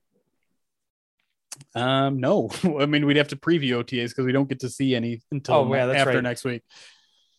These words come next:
Speaker 2: Man, we're scraping the bit. We're scape-, we're scraping the barrel already.
Speaker 1: You guys are just gonna have to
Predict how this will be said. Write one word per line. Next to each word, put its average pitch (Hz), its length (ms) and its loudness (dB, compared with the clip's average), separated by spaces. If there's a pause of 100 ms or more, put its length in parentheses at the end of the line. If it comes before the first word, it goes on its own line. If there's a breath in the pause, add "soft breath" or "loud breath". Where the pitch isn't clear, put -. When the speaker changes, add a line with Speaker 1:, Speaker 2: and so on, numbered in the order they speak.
Speaker 2:
Man, 170 260 2
we're 170 160 6
scraping 175 520 2
the 123 60 0
bit. 139 400 2
We're 147 80 2
scape-, 165 340 0
we're 135 60 -10
scraping 160 420 -2
the 117 60 -2
barrel 120 380 -2
already. 107 280 0
Speaker 1:
You 233 60 2
guys 240 220 8
are 214 60 6
just 190 200 2
gonna 180 140 8
have 170 200 4
to 127 260 0